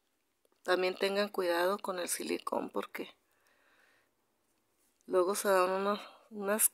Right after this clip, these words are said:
quemadas. Vamos a ir enredando nuestro aro y de vez en cuando hay que ponerle un poquito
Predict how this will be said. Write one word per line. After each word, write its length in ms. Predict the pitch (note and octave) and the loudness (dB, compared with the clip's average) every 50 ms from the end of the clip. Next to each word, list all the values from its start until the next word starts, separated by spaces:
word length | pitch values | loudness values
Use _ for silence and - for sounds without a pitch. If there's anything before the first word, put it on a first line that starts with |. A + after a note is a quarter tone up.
| _ _ | _ _
quemadas. 800 | - - B3+ A#3+ A#3+ A#3 A3+ A3+ A3 A3 A#3 C4 C#4 - - - _ _ _ _ _ _ _ _ _ - _ _ _ _ | 2 4 6 6 8 8 8 6 6 6 4 0 -2 -6 -10 -14 _ _ _ _ _ _ _ _ _ -20 _ _ _ _
Vamos 400 | - A3+ A#3 A#3+ C#4 E4 D#4+ - | 8 10 10 12 10 10 10 10
a 120 | D4 B3+ | 12 12
ir 280 | A#3 A#3+ B3+ C#4 - - _ _ - | 12 12 10 8 6 2 _ _ 8
enredando 1160 | A#3 A#3 A3 G#3+ G#3 - - G#3 G3+ G3+ G3+ G#3 G#3 G#3 G#3 G#3 G#3+ A3 G#3+ A#3+ C4 F4 - - _ _ _ _ _ _ _ _ _ _ _ _ _ _ _ _ _ _ _ _ _ _ _ _ _ _ _ _ _ G#3 | 10 10 10 8 6 4 6 6 8 8 8 8 8 8 8 8 8 6 6 6 4 4 2 -4 _ _ _ _ _ _ _ _ _ _ _ _ _ _ _ _ _ _ _ _ _ _ _ _ _ _ _ _ _ 2
nuestro 640 | G#3+ G#3+ G#3+ A3 A3 A3 - - B3 A#3+ C4 B3+ B3+ | 4 6 6 6 6 4 6 6 8 12 12 12 12
aro 440 | B3 A#3+ A#3 A#3 A#3 B3 A#3 - - _ _ _ _ _ _ _ _ _ _ _ _ _ _ _ _ _ _ _ _ _ _ _ _ _ _ _ _ _ _ _ _ _ _ _ _ _ | 12 12 12 12 12 8 6 4 0 _ _ _ _ _ _ _ _ _ _ _ _ _ _ _ _ _ _ _ _ _ _ _ _ _ _ _ _ _ _ _ _ _ _ _ _ _
y 140 | A3 A#3 A#3 | 4 8 12
de 160 | A3+ A3+ A3+ | 12 12 12
vez 220 | A3+ A#3 A#3 - | 12 12 12 10
en 120 | C#4+ C#4+ C#4+ | 8 6 8
cuando 460 | - - C4 B3+ B3 B3+ B3+ C4+ - - | 10 12 12 12 12 12 10 8 8 10
hay 160 | - A3+ A3 | 8 8 8
que 120 | A3 - A#3 | 8 4 2
ponerle 640 | - - A#3+ A#3+ A#3 A3+ A3 G#3+ A3+ A3+ A3+ - - | 4 4 4 6 6 6 4 4 4 2 2 2 2
un 240 | - G#3 G#3 G#3 - | 0 0 0 -2 -2
poquito 760 | - - A3+ A3 - - G#3+ G#3+ G#3 - - A#3 A#3 C#4+ | 2 2 2 2 2 -2 -6 -6 -6 -2 0 0 0 0